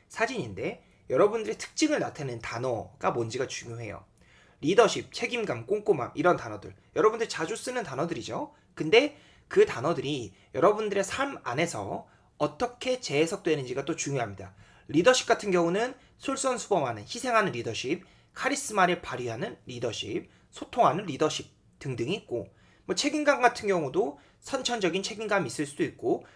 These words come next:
후천적인 책임감이 있을 수도 있죠. 그쵸? 그러니까 이런 식으로 여러분들의 특징들을 여러분들의 삶 안에 끼워 넣으면서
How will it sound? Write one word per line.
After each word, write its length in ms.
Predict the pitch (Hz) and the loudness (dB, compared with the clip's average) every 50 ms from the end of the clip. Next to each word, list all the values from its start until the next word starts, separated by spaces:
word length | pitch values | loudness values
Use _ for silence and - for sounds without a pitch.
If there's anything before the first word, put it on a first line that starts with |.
| - - | -20 -20
후천적인 560 | - - 226 - - 233 220 175 147 135 151 151 | -14 -12 -8 -6 -4 -2 -2 -2 -2 -2 -4 -6
책임감이 420 | - 196 196 190 180 170 160 139 | -6 -4 0 0 2 2 0 -2
있을 180 | 123 - 175 160 | -4 -4 -4 -4
수도 360 | - - - 202 196 - _ | -4 -4 -4 -4 -4 -4 _
있죠. 500 | - 170 170 - - 90 69 - - - _ _ _ | -10 -8 -8 -8 -8 -8 -8 -10 -14 -14 _ _ _
그쵸? 360 | - - - 120 139 185 - _ - - - - - _ _ | -8 -6 -6 -6 -6 -8 -10 _ -20 -20 -20 -20 -20 _ _
그러니까 220 | - 208 - 156 | 2 2 4 6
이런 180 | 165 202 254 277 | 8 8 8 8
식으로 480 | 269 - 220 175 156 170 202 185 135 | 6 0 0 2 4 6 6 6 6
여러분들의 580 | 127 143 196 247 247 240 247 240 233 220 214 214 | 4 6 6 6 4 4 -2 -2 0 0 0 -2
특징들을 840 | - - - - 294 269 226 156 131 117 139 170 185 160 127 - - - - - _ _ - | -4 -12 -8 -8 -6 -6 -4 -6 0 2 6 6 6 6 4 0 -4 -12 -20 -20 _ _ 0
여러분들의 520 | 147 165 208 208 196 214 208 196 196 202 | 2 4 4 4 2 0 0 2 2 2
삶 300 | 190 - - 247 240 196 | 2 2 0 0 0 0
안에 540 | 127 120 120 120 139 151 151 - - - - _ _ _ _ _ _ _ _ | -4 -4 -4 -2 -2 -2 -2 -4 -8 -12 -18 _ _ _ _ _ _ _ _
끼워 280 | - 226 262 269 254 214 | -10 -6 2 4 6 6
넣으면서 840 | - 117 123 147 151 123 113 110 107 - 127 147 202 262 302 - | 6 6 4 4 4 2 -4 -8 -10 -4 -2 0 0 0 -2 -4